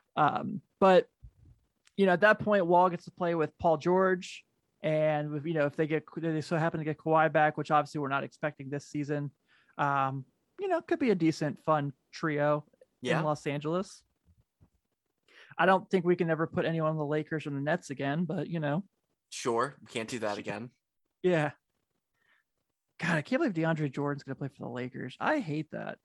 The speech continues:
Speaker 2: Yeah, that's, that's a weird fit, but
Speaker 1: I don't,
Speaker 2: whatever. That's
Speaker 1: I don't
Speaker 2: fine.
Speaker 1: like it.
Speaker 2: I,
Speaker 1: I don't
Speaker 2: I don't
Speaker 1: like it.
Speaker 2: like it either. Are those all the ones that you had? Were those your, were
Speaker 1: Yeah,
Speaker 2: those
Speaker 1: those
Speaker 2: your
Speaker 1: are the only two.
Speaker 2: contracts?
Speaker 1: Literally, like, I literally tried with about ten different teams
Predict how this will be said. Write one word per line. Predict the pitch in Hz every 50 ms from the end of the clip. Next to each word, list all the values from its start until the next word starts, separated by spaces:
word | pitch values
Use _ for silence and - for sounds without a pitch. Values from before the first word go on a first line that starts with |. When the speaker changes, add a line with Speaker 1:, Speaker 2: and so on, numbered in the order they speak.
| _ _ _ _ _ - 139 135 _ _ _ _ _ -
Speaker 2:
Yeah, | 143 123 127 123 120 117 113
that's, | 120 123 113 - - - - -
that's | 135 139 135 -
a | 131
weird | 120 110 120 113 107 107
fit, | - - - 117 104 104 104 -
but | - 117
Speaker 1:
I |
don't, | 104 131
Speaker 2:
whatever. | 170 190 175 117 113 104 104 107 - - _ _ _
That's | - 151 147 - -
Speaker 1:
I | 175
don't | 170 156
Speaker 2:
fine. | 95 90 98
Speaker 1:
like | 104 104 -
it. | - - _ _ _ _ _ _ - -
Speaker 2:
I, | 131
Speaker 1:
I | 139
don't | 139 -
Speaker 2:
I | -
don't | - 190 180 139
Speaker 1:
like | 131 131 127 -
it. | 120
Speaker 2:
like |
it |
either. | 127 127 104 92 85 - _ _ -
Are | 135
those | 127 165 185 175 175
all | 170 175
the | 175 180
ones | 151 160 165 170
that | 170 156 - -
you | 143
had? | 147 139 139 147 135
Were | 127 127
those | 120 127 135 135
your, | 139 135 120
were | 110 123 208
Speaker 1:
Yeah, | 247 247
Speaker 2:
those | 196 175
Speaker 1:
those |
Speaker 2:
your | 220 254
Speaker 1:
are | 240
the | 254 262
only | 247 233 226
two. | - - 262
Speaker 2:
contracts? | - 208
Speaker 1:
Literally, | 226 233 220 185 165
like, | 156 160 156 151 - - _ -
I | 175 202 240
literally | 254 262 254 240 233
tried | - - 226 202 190 190 196 190
with | 180 165
about | 160 160 151 143 -
ten | - - 180 180 185
different | 175 175 - 175 151 147
teams | - 151 147 143 139 135 135 131 - - - -